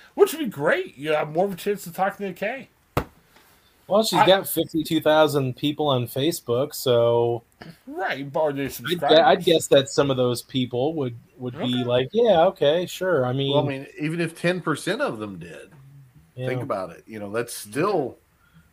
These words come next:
Speaker 3: ten per-, ten percent of that, five percent of it. Five percent times five bucks.
Speaker 1: Well, think of it this way, guys, and we, we've talked about this ever since we started the show. Usually podcasts look for, like, you know,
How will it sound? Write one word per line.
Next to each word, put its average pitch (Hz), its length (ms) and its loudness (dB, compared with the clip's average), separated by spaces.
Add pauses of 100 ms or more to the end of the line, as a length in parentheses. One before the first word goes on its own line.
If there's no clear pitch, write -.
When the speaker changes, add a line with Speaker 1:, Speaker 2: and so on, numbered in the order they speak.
(120)
Speaker 3:
ten 120 220 -2
per-, 135 140 -6
ten 165 340 -4
percent 180 380 -4
of 190 60 -2
that, 185 180 -8
five 196 340 0
percent 120 380 -4
of 90 160 -8
it. 80 160 -20
Five 135 260 -4
percent 147 380 -6
times 151 240 -4
five 151 320 0
bucks. 180 420 -6 (2000)
Speaker 1:
Well, 226 300 -4 (380)
think 202 260 -6
of 208 100 -4
it 185 60 -12
this 202 200 -8
way, 110 140 -6
guys, 101 320 -12
and 110 120 -12
we, 113 80 -10
we've 120 320 -12
talked 160 280 -6
about 180 200 -4
this 175 200 -10
ever 170 120 -6
since - 240 -16
we 147 80 -8
started 151 300 -6
the 147 80 -14
show. 131 400 -8 (720)
Usually 151 320 -2
podcasts 147 640 -6
look 135 160 -8
for, 127 400 -6
like, 113 380 -4
you 117 100 -10
know, 107 400 -12